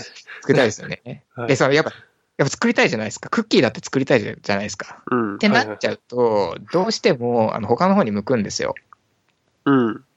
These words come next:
Speaker 2: ですね。
Speaker 1: ってなると、また押し入れの中に戻るんですよ。
Speaker 2: はい。
Speaker 1: で、これはいかんと。
Speaker 2: うん。
Speaker 1: で、これは非常にいかん、いけん、非常にいけんので、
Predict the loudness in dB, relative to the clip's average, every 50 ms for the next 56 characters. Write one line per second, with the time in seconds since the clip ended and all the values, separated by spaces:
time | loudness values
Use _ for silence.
0 | _ _ _ _ 0 0 0 2 2 4 4 4 4 2 -2 -6 -8 -8 -6 -4
1 | -4 -6 -6 -8 _ _ _ -2 -2 0 2 2 2 2 2 2 2 2 4 2
2 | 2 2 2 2 2 0 0 0 0 0 2 2 0 -2 -4 -10 -12 -12 -10 -8
3 | -8 -8 -10 -12 -14 _ _ _ _ _ _ _ _ -6 -2 -2 -2 -2 -6 _
4 | _ _ _ _ _ _ _ _ _ _ _ _ _ _ _ _ _ 0 0 0
5 | 2 2 2 2 2 2 2 2 2 0 0 -4 -10 -16 -20 _ _ _ _ _
6 | _ _ _ _ _ _ _ -6 -4 -4 -4 -6 -2 0 0 0 0 _ _ _
7 | _ _ _ -4 -2 -2 0 0 0 0 0 0 0 -2 -2 -2 0 0 0 -2
8 | -6 _ _ _ _ _ -10 -8 -2 0 0 0 0 -2 -10 _ _ _ _ _
9 | _ _ _ 0 0 2 2 2 2 2 2 2 0 0 0 2 4 4 4 4
10 | 0